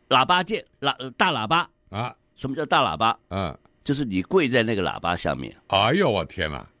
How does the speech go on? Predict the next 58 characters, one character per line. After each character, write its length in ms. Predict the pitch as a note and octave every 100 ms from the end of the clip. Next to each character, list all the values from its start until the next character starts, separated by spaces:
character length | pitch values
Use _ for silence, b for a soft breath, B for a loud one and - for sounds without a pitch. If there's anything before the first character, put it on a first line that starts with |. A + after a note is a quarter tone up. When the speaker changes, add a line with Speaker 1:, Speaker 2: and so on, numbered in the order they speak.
| _ _ -
Speaker 1:
哎， 220 | A#2 F#2
你 160 | E2 F2+
知 140 | -
不 60 | B2+
知 40 |
道 80 | A#2
那 160 | A#2
个 140 | G#2+ G2
会 180 | A#2+ G2+
震 340 | - D3 G2+
到 180 | G2 F#2+
你 120 | D#2+
那 80 | F3
个 60 | G#3
Speaker 2:
那 60 |
会 100 | G#3
震 280 | E3+ B3 F3+
到 160 | E3+ G3
聋 420 | C#3+ A2+ F2+ C3+
哎！ 260 | G#3+ C#3 D#2 -
Speaker 1:
<laughs> 80 | F#3+
对。 840 | - A#3+ G#3+ A#3 G#3+ - G3+ - A3
Speaker 2:
<laughs> 80 | -
开 240 | - G#3+ -
玩 180 | E3 G3
笑。 180 | G#3 F3+ -
Speaker 1:
就 120 | F3+
是 120 | D#3+
Speaker 2:
嗯。 240 | C#3 G#2 E2+
Speaker 1:
你 160 | - B2+
要 120 | E3 D#3
跪 240 | G#3+ F3+
在 120 | D3+
那 140 | C3+ B2+
边， 320 | C3 C3+ C#3 _
Speaker 2:
嗯。 220 | G2+ G#2 F2 -
Speaker 1:
比 100 | -
如 80 | A2
说 140 | C3 C#3+
顶 160 | B2
个 140 | G2+ A#2+
钢 240 | C#3+ C#3+
盔， 260 | C#3+ D#3+ -
Speaker 2:
嗯。 260 | - F#2+ D2+ -
Speaker 1:
顶 140 | - A2
个 60 |
帽 260 | C#3+ F#3 A#2+
子， 200 | E2 C#2+
Speaker 2:
嗯。 280 | E2 F#2 D#2 - -
Speaker 1:
全 200 | C3+ D#3+
副 80 | F3+
武 160 | A2+
装， 280 | F2 B2+ D3+ -
Speaker 2:
嗯 200 | E2+ F#2+
哼。 200 | G2 D#3
Speaker 1:
有 80 | F#3+
没 60 |
有？ 80 | C#3